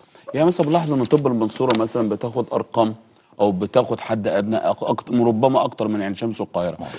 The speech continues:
Speaker 1: هل ده معناه، له معنى دلالة في تفسير لهذا؟
Speaker 2: دلالة كثافة الطلبة.
Speaker 1: كثافة الطلبة.
Speaker 2: كثافة الطلبة. عندك منطقة الدلتا كلها الكثافة السكانية عالية.
Speaker 1: آه.
Speaker 2: يعني منطقة ال-، يعني كثافة، الكثافة السكانية في منطقة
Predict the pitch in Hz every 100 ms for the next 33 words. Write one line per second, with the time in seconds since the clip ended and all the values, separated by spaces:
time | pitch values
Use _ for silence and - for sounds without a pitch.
0 | - 165 180 175 165 151 165 165 170 151
1 | 120 151 151 170 165 - 101 110 139 151
2 | 147 135 113 - 135 139 120 131 156 156
3 | - 117 135 127 90 101 135 - - 104
4 | 85 62 - _ _ 107 107 151 151 156
5 | 123 - 107 85 139 - 107 113 104 135
6 | 117 - 113 147 120 104 127 110 110 127
7 | 123 120 - _ _ _ _ _ _ _
8 | _ _ _ - 101 - - 110 - 101
9 | 120 131 165 - _ 113 98 - _ 85
10 | 82 87 85 95 - - 82 76 80 85
11 | - 117 - 87 71 67 - - 117 -
12 | 107 120 120 107 104 101 131